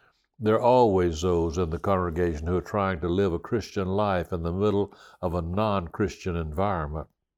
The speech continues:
There are always those who are beset with daily problems in life. There are always those who are struggling with doubt and fear and guilt and frustration, temptation and even failure.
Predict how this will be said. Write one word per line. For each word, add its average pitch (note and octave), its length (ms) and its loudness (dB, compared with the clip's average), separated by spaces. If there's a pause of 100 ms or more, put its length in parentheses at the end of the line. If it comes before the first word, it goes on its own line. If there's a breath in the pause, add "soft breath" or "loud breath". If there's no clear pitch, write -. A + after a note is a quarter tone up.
(1160 soft breath)
There G2+ 140 0
are - 40 -2
always A2 520 4
those F2+ 320 2
who G#2 100 0
are F2 80 2
beset F2+ 540 0
with D#2 260 -2
daily G2 360 2
problems E2+ 640 -2
in D#2+ 200 -2
life. D2+ 440 -4 (600 soft breath)
There G#2 80 2
are - 80 0
always G#2+ 480 4
those F2+ 280 0
who F#2 120 2
are E2 60 -2
struggling F2 640 0
with D#2+ 300 -4
doubt E2+ 420 0
and D2+ 180 -12
fear F2 460 2
and D2+ 180 -8
guilt F#2 400 2
and D2+ 160 -10
frustration, F2+ 760 -2 (420 soft breath)
temptation F2+ 720 -2
and D2+ 140 -4
even F2+ 260 -2
failure. D#2+ 600 -2